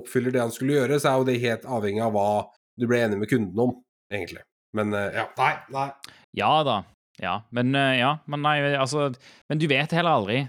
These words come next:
Speaker 2: Eh, jeg tror Tinkersec på Twitter, eh, n-, nevnte dette som et poeng en gang. Du vet liksom aldri hva som skal tippe noen over til å, til å ta selvmord, for eksempel.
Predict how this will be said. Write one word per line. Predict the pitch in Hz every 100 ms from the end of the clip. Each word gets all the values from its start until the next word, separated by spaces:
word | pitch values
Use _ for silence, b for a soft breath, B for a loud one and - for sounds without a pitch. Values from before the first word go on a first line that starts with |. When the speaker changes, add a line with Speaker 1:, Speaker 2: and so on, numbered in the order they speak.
| -
Speaker 2:
Eh, | 131 127 127 123 123 123
jeg |
tror | - 127
Tinkersec | - 135 - 147 143 135 135 131 127 120 - -
på | 117 110 110
Twitter, | 127 123 - 110 104 104
eh, | 104 104
n-, | 104 104 101
nevnte | 101 98 87 107
dette | 98 - 92
som | 104
et | 95
poeng | - 98 101
en | 95
gang. | 87 - B B
Du | 120
vet | 117 127 135
liksom | 147 135
aldri | 127 98 107
hva | 113 110
som | 135
skal | - -
tippe | - - 123
noen | 127 113
over | 104 123 131 98
til | - 101
å, | 104 104 104 104 101 _
til | 107 101
å | 101
ta | 104
selvmord, | - 117 92 98 120
for | 139
eksempel. | 131 139 95 85